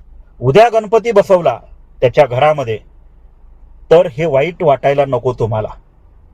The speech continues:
त्यासाठी आपण आता सावध होणं फार काळाची गरज आहे.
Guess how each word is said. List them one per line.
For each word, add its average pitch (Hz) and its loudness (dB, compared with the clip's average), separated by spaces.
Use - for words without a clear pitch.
त्यासाठी 165 0
आपण 175 0
आता 131 0
सावध 156 -2
होणं 151 -2
फार 131 2
काळाची 113 -2
गरज 104 -2
आहे. - -10